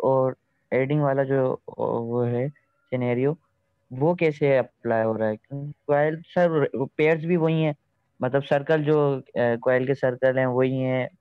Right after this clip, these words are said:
उसमें current भी टू ampere है, तो ये चीज़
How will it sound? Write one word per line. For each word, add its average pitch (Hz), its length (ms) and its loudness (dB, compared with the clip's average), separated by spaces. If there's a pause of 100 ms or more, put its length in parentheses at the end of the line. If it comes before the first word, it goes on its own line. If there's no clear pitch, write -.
उसमें 127 480 0 (160)
current 127 400 -2
भी 135 100 0
टू 131 200 -2
ampere 123 420 0
है, 123 80 -2 (600)
तो 123 320 -6 (260)
ये 135 180 -2
चीज़ 143 260 -4